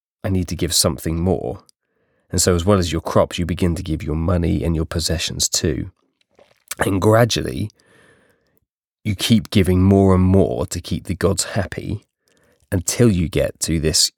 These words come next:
this Canaanite god called Molech. That's M O L E C H, Molech. Now, Molech is a,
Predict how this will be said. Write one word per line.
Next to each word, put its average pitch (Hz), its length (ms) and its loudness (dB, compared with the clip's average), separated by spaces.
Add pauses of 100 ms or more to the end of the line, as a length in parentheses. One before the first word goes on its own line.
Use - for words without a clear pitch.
this 92 360 -4
Canaanite 92 680 2
god - 400 -2 (460)
called 82 240 0
Molech. 87 840 0 (480)
That's - 240 -4 (140)
M 92 240 4
O 90 160 4
L 69 440 0 (380)
E 85 160 -2
C - 260 -4
H, - 460 -8 (220)
Molech. 67 640 -6 (1200)
Now, 104 180 4
Molech 101 400 4
is 87 100 2
a, 87 140 4